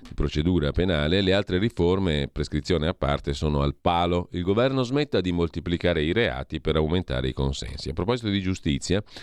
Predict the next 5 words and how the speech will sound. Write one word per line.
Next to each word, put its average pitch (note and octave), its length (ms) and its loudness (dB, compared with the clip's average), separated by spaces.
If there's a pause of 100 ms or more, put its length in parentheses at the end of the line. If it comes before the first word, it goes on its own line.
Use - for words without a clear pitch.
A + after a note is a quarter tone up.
(640)
vi F2+ 120 0
cito B2 220 0
subito G#2 440 0
un F2 220 2
articolo F2+ 800 0